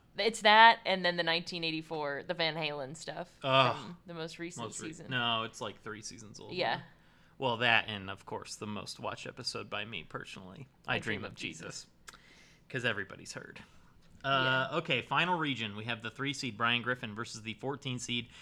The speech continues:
Speaker 2: Ernie the Giant Chicken and the six seeded Lois Griffin versus the eleven seeded Chris Griffin. What's this region?
Speaker 1: Um, okay, this is Brian's region.
Speaker 2: Mm-hmm.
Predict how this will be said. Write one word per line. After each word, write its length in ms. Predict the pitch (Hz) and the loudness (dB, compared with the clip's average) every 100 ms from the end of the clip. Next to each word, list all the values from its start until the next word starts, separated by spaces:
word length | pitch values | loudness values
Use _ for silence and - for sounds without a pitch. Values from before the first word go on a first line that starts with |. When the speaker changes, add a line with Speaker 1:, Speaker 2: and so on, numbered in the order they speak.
| - - | -14 0
Speaker 2:
Ernie 260 | 214 190 135 | 4 4 2
the 80 | |
Giant 320 | 117 120 120 - | 0 0 0 -2
Chicken 360 | - 156 127 | -6 -4 -6
and 120 | 113 | -6
the 60 | 110 | -6
six 260 | - 175 - | -6 -6 -6
seeded 300 | 127 110 104 | -6 -6 -10
Lois 440 | 104 143 196 143 | 0 2 4 2
Griffin 380 | - 104 107 110 | -4 -8 -8 -10
versus 240 | 107 - | -10 -10
the 120 | 110 104 | -8 -6
eleven 320 | 110 135 135 | -2 -4 -4
seeded 320 | 123 107 107 - - - - | -6 -6 -10 -14 -20 -20 -20
Chris 400 | - - 208 202 | -18 -12 -10 -10
Griffin. 640 | - 110 110 - 117 135 143 - - _ - | -8 -6 -6 -6 -6 -8 -12 -18 -20 _ -12
What's 200 | 139 - | -10 -8
this 180 | 151 - | -10 -10
region? 320 | 104 - - - _ _ - - - - - 208 - | -10 -10 -16 -18 _ _ -20 -20 -20 -20 -16 -16 0
Speaker 1:
Um, 420 | 214 214 220 214 220 - - _ _ _ _ _ | 6 6 6 4 0 -2 -14 _ _ _ _ _
okay, 440 | - 220 214 156 - | -4 0 2 2 -2
this 180 | 214 220 | -6 -4
is 120 | 220 | -6
Brian's 680 | - 170 170 180 185 202 185 | 2 4 4 2 0 -4 -6
region. 500 | 190 190 208 208 214 | -6 -2 0 2 0
Speaker 2:
Mm-hmm. 220 | 233 | -2